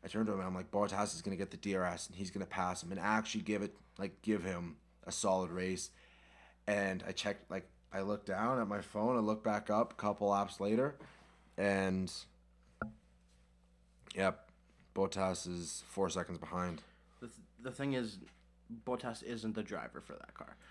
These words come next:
Speaker 2: in my
Speaker 1: No.
Speaker 2: personal opinion. I don't know why
Speaker 1: No.
Speaker 2: they keep bringing him back on one-year deals and just, just, maybe they're waiting for the perfect guy to get that seat. Do you know what I mean? But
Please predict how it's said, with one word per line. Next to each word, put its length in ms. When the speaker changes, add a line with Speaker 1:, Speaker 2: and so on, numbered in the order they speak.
Speaker 2:
in 80
my 140
Speaker 1:
No. 40
Speaker 2:
personal 320
opinion. 240
I 40
don't 120
know 100
why 160
Speaker 1:
No. 60
Speaker 2:
they 60
keep 180
bringing 220
him 120
back 240
on 120
one-year 240
deals 300
and 120
just, 180
just, 180
maybe 180
they're 120
waiting 340
for 100
the 80
perfect 320
guy 140
to 80
get 160
that 180
seat. 240
Do 60
you 40
know 80
what 100
I 40
mean? 280
But 280